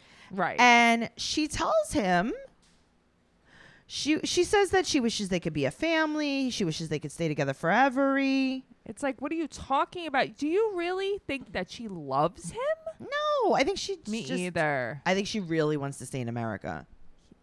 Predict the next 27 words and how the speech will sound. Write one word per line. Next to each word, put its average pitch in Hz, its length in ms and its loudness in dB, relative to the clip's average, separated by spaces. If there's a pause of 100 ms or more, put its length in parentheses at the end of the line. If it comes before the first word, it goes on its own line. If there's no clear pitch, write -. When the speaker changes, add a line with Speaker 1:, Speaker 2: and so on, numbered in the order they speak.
Speaker 1:
I 320 160 4
don't 453 140 0
know 427 120 2
if 381 60 -4
she 359 100 -4
really 320 200 -2
wants 302 180 -2
to 311 60 -4
stay 294 40 -2
in 254 60 -2
America 208 440 0
as 202 140 -4
much 214 240 -4
as 196 80 -4
she - 140 -10
just 190 340 -6
doesn't 185 260 2
want 180 140 -4
to 175 40 -6
be 190 100 -4
alone. 190 480 -2 (720)
Speaker 2:
I 131 80 -6
guess 147 260 -4
so. 107 240 -4
So - 140 -4
now 220 320 6
Speaker 1:
Mm-hmm. 185 80 -6